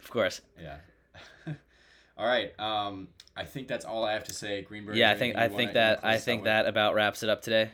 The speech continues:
Speaker 2: Well, thanks for coming back for season two of Unentitled Sports. We'll make sure to keep you guys in the loop. We're gonna try to keep uploading these, um, more consistently. And, uh, I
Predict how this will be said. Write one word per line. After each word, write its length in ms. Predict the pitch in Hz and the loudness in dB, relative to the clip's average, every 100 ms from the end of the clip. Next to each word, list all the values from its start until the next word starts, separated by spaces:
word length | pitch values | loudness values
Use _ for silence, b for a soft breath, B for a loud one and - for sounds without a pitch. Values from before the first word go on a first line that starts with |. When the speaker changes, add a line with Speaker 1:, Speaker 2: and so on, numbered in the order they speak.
| - | -6
Speaker 2:
Well, 200 | 110 110 | -6 -6
thanks 400 | - 131 143 143 | -8 -6 -6 -6
for 140 | 139 | -10
coming 320 | - 131 127 | -10 -12 -10
back 320 | 113 110 107 | -6 -4 -6
for 120 | - 95 | -10 -14
season 400 | - 113 113 107 | -10 -10 -10 -12
two 420 | - 104 98 92 _ _ - | -10 -8 -8 -10 _ _ -20
of 140 | 87 - | -18 -12
Unentitled 580 | 113 117 113 107 104 85 | -8 -8 -6 -8 -8 -12
Sports. 380 | - 87 85 - | -14 -12 -12 -16
We'll 140 | 95 | -14
make 200 | 95 107 | -12 -10
sure 220 | 110 - 110 | -10 -12 -12
to 220 | - 92 | -12 -16
keep 300 | - - 143 | -14 -10 -8
you 80 | 143 | -6
guys 320 | 139 120 117 113 | -4 -2 -2 -8
in 120 | 104 | -14
the 60 | |
loop. 320 | 98 104 117 - _ _ - | -12 -10 -10 -12 _ _ -18
We're 100 | 98 | -12
gonna 140 | 98 | -12
try 220 | - 117 110 | -8 -6 -6
to 80 | |
keep 260 | 110 - 113 - | -8 -16 -18 -16
uploading 500 | 104 82 110 107 101 | -16 -12 -12 -10 -10
these, 320 | 101 98 92 _ _ _ | -10 -12 -14 _ _ _
um, 320 | 87 85 78 - - | -12 -12 -12 -16 -18
more 220 | 101 110 | -12 -10
consistently. 800 | - 104 - 113 - 104 113 139 _ _ _ - | -10 -14 -12 -12 -12 -12 -12 -16 _ _ _ -18
And, 500 | 92 98 98 95 90 - | -12 -10 -8 -10 -12 -12
uh, 320 | 90 90 87 | -10 -8 -10
I 80 | 82 | -12